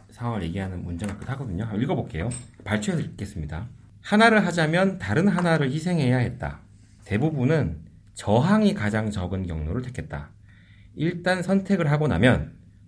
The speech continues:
폭력이 자체 논리를 띄웠다.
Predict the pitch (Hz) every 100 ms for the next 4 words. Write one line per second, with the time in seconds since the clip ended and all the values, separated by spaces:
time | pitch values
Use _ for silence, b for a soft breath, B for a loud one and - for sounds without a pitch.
0 | - - 175 175 170 131 151 180 - -
1 | 101 - - 226 165 107 85 82 82 -
2 | - 85 - 73 73